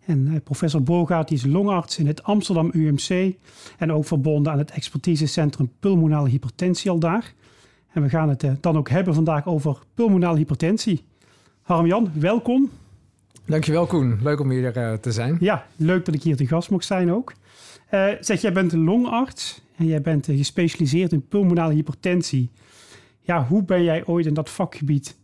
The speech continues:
Speaker 1: terechtgekomen?
Speaker 2: Ja, een beetje van toevalligheden in, eh, steekt dat in elkaar, denk ik. Ik deed als medisch student deed ik al onderzoek naar inspanningsfysiologie. En toen, eh,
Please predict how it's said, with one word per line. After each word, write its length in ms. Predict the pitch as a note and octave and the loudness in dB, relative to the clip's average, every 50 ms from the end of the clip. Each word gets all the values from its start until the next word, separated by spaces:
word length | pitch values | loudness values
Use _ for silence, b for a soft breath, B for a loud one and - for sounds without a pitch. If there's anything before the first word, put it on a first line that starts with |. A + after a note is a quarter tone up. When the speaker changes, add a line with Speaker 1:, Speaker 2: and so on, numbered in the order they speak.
| _ _ _ _ _ | _ _ _ _ _
Speaker 1:
terechtgekomen? 800 | - D3+ C#3+ G#3+ - - - F3+ - - D#3+ C#3 B2+ A#2+ A2+ - b b b b b b b b b b b | -6 -4 -2 -2 -4 -6 -10 -12 -6 -4 -2 0 0 0 0 -2 b b b b b b b b b b b
Speaker 2:
Ja, 180 | - B2+ B2+ C3+ | -6 -4 -4 -2
een 80 | C3 | -2
beetje 460 | B2 C3+ D3 B2+ - D3+ C#3 C3 C3 B2+ | -2 -2 -2 -2 -2 -2 -2 0 -2 -4
van 320 | A2+ - - C#3+ C3+ A#2 - _ | -4 -4 -4 -4 -4 -4 -6 _
toevalligheden 1000 | - D3 A2+ C3 D#3 D3 C3+ - D3 C#3 C3 B2+ C3 B2+ B2+ B2+ B2+ B2+ B2+ | -8 -6 -4 -2 -2 -2 -2 -2 -2 -2 -2 -2 -2 -2 -2 -4 -4 -6 -6
in, 100 | C#3 C#3 | -4 -4
eh, 320 | C3+ C3 B2 B2+ B2+ B2+ B2 | -4 -4 -4 -6 -4 -4 -6
steekt 260 | - - - D3 C#3 | -4 -4 -4 -4 -4
dat 120 | - C3 | -4 -4
in 100 | D3 C3+ | -2 -2
elkaar, 320 | B2 A#2+ - C#3+ D3 D3+ C3+ | -2 -2 -2 -2 -2 -2 -2
denk 200 | A#2+ A2+ G#2+ C3 | -2 -4 -4 -4
ik. 200 | E3 - - b b b b b b b b b | -6 -10 -12 b b b b b b b b b
Ik 220 | - C3 B2 C3 | -8 -8 -6 -4
deed 240 | B2 D3 D3+ D3 - | -2 0 0 0 -2
als 360 | - C#3 C3+ C3 B2 - - | -2 -4 -4 -4 -4 -4 -2
medisch 320 | A#2 A#2+ B2 C#3+ D3 C#3+ C3 | -2 0 0 0 0 -2 -2
student 380 | - - C3 A#2 D3+ F3 F3+ | -4 -4 -2 -2 -2 -2 -2
deed 120 | F3 D#3+ C#3+ | -2 -2 -2
ik 120 | C3 - | -2 -2
al 120 | C#3 B2+ | -4 -4
onderzoek 560 | B2+ - - F3 D#3+ D#3 D3 A#2+ C3 C3+ B2+ - | -4 -6 -6 -4 -2 -2 -2 -2 -2 -4 -4 -4
naar 220 | B2 A#2 A#2 - - | -4 -4 -4 -6 -4
inspanningsfysiologie. 1080 | - E3 E3+ C#3+ - D3 A#2 G#2+ F#2+ - - B2+ G#2 G#2 G#2+ G#2+ F#2 - C3+ E3+ F#3+ - _ _ _ _ _ | -2 -2 -2 -2 -2 -4 -4 -4 -4 -4 -6 -6 -6 -6 -8 -10 -8 -8 -8 -10 -10 -12 _ _ _ _ _
En 340 | _ B2 A#2 A2+ A2 A2 | _ -4 -2 0 0 0
toen, 300 | G#2+ - B2+ A#2+ A#2+ A#2 | -2 -2 -2 -2 -2 -2
eh, 340 | A2+ A2 A2+ A2 G#2+ G#2+ G#2+ | -4 -6 -6 -6 -4 -4 -4